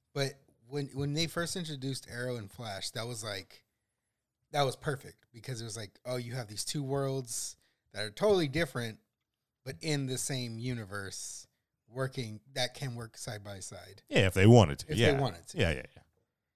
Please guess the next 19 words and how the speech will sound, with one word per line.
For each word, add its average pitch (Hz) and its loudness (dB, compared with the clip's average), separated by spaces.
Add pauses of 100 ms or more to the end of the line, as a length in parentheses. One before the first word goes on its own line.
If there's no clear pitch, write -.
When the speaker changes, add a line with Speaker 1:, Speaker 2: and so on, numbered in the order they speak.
(300)
Speaker 2:
I, 185 2
I - 4
mean, 170 2
like 180 2
I 180 2
said, 160 0
I'm 151 2
all, 180 0
I'm 123 -4
good 156 -2
with 78 -2
it. 71 -8 (260)
Speaker 1:
They - 0
Speaker 2:
It 113 2
Speaker 1:
shoulda 180 -2
just, 156 -10
they 147 -6
shoulda 147 -6
just - -10